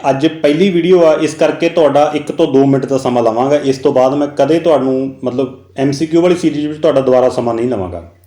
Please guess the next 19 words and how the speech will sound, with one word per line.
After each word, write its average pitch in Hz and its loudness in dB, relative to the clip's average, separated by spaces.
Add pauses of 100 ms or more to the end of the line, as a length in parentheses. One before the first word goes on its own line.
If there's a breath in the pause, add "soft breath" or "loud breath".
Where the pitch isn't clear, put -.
ਆਪਣੀ 135 -2
ਐਮ 127 -2
ਸੀ - -10
ਕਿਊ 147 -4
ਪਹਿਲੇ 156 2
ਜਦੋਂ 143 -2 (320 loud breath)
ਸ਼ੁਰੂ 165 0
ਕਰਾਂਗਾ, 160 2 (260 loud breath)
ਤਾਂ 139 0 (260)
ਕੁਐਸਚਨ 143 0
ਤੋਂ 147 0
ਸਿੱਧਾ 131 -2
ਸ਼ੁਰੂ 113 -2
ਕਰਾਂਗਾ। 98 -6
ਤੁਸੀਂ 123 -2
ਬਾਕੀ 120 -2
ਵੀਡੀਓ 135 0
ਦੇਖ 123 0
ਲਿਓ, 170 0